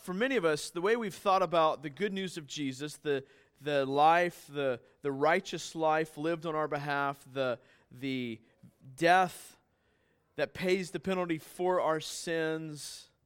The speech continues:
and then the powerful resurrection and the overcoming of death by Jesus, and the will of his Father to do so. And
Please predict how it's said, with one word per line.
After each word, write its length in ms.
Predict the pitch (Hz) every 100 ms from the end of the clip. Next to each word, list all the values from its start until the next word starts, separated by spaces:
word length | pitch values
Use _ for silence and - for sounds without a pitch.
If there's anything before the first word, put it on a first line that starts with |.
| _ _ _ _ _ _
and 180 | 127 147
then 340 | 135 165 165 143
the 160 | 151 143
powerful 640 | - - 165 175 165 175
resurrection 720 | 151 160 156 151 147 143 -
and 80 | 147
the 60 | 135
overcoming 500 | 147 147 170 147 139
of 100 | 117
death 300 | 135 131 -
by 140 | 131
Jesus, 720 | 120 127 127 - 110 104 - - _ _ _ _ _ _ _ _ _ _ _ _ _ _ _ _
and 140 | 123
the 60 | 113
will 180 | 117 139
of 120 | 135
his 120 | 131
Father 440 | - 131 117 117 113
to 180 | - 120
do 240 | 127 123
so. 560 | - - 110 101 101 98 _ _ _ _ _ _ _ _ _ _ _ _ _ _ _ _ _ _ _ _ _ _ -
And 180 | 139